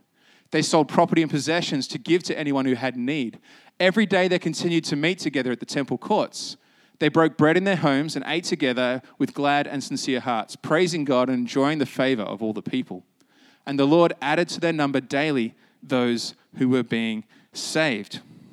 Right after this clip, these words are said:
So what do I see here? This is a snapshot, a word picture of the very first community built in the church. And I want to unpack a couple of things I see in here,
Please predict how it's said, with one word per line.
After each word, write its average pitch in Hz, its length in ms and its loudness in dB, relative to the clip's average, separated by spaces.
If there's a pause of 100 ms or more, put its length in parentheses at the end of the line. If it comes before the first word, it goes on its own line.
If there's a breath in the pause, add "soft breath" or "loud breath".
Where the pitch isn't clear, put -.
(1500 loud breath)
So - 120 -2
what 208 60 2
do 226 60 4
I 208 60 6
see 180 260 2
here? 156 160 4
This 170 160 2
is 185 80 2
a 185 60 2
snapshot, 170 600 2
a 131 60 6
word 156 400 4
picture 208 480 0 (400 loud breath)
of 143 180 0
the 147 80 -4
very 160 420 2
first 156 400 -2
community 143 420 -2
built 135 340 -2
in 135 140 -8
the 123 60 -4
church. - 600 -12 (560 soft breath)
And 135 200 -2
I 143 80 0
want 160 200 2
to 151 120 -2
unpack 151 360 0
a 143 40 -6
couple 165 240 0
of 160 80 2
things 147 220 -2
I 139 80 0
see 196 320 0
in 139 120 0
here, 123 280 -2